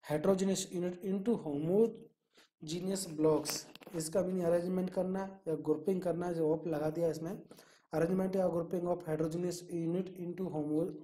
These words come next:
homogeneous blocks is known as randomization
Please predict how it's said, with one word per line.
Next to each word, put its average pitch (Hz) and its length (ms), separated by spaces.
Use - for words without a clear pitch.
homogeneous 165 920
blocks 190 480
is 175 160
known 160 360
as 190 240
randomization 160 680